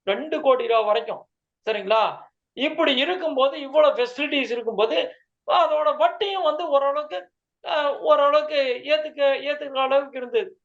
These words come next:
எட்டு பர்சன்ட், ஒன்பது பர்சன்ட் அப்படி இருக்கு. சில பேங்க்ல வந்து பதினோரு பர்சன்ட் வரைக்கும் தராங்க. சில, அஹ், பிரைவேட் ஃபைனான்ஸ்ல பன்னெண்டு பர்சன்ட்,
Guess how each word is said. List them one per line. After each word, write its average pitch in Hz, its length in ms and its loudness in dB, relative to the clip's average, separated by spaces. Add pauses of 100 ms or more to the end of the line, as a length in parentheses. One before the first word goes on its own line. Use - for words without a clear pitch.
(140)
எட்டு 262 280 -2
பர்சன்ட், 247 420 -2
ஒன்பது 247 380 -2
பர்சன்ட் 240 200 -4
அப்படி 220 200 -2
இருக்கு. 220 340 -6
சில 247 180 0
பேங்க்ல 233 360 -2
வந்து 240 440 -4
பதினோரு 269 460 2
பர்சன்ட் 240 280 -4
வரைக்கும் 226 400 0
தராங்க. 208 360 -4 (300)
சில, 320 500 2
அஹ், 269 560 0
பிரைவேட் 302 380 2
ஃபைனான்ஸ்ல 262 500 -2
பன்னெண்டு 302 420 -8
பர்சன்ட், 269 520 0